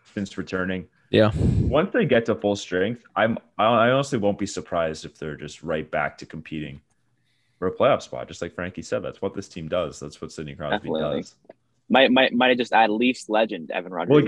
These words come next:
Speaker 3: Rodriguez.
Speaker 1: the first round, though? Pro-, uh, probably not.
Speaker 2: <laughs> Leafs legend.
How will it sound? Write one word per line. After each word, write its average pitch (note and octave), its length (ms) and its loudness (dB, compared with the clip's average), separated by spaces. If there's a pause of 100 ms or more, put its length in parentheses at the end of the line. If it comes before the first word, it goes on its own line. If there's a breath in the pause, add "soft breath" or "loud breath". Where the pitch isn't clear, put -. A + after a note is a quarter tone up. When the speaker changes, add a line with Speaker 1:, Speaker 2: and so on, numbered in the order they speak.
Speaker 3:
Rodriguez. D#3 120 8
Speaker 1:
the - 60 0
first C3+ 240 0
round, A2 260 2
though? E2+ 180 -2
Pro-, - 160 -6
uh, E2 100 -2
probably D2+ 260 -8
not. C2 240 -10
Speaker 2:
<laughs> - 80 -8
Leafs - 380 6
legend. C3 640 6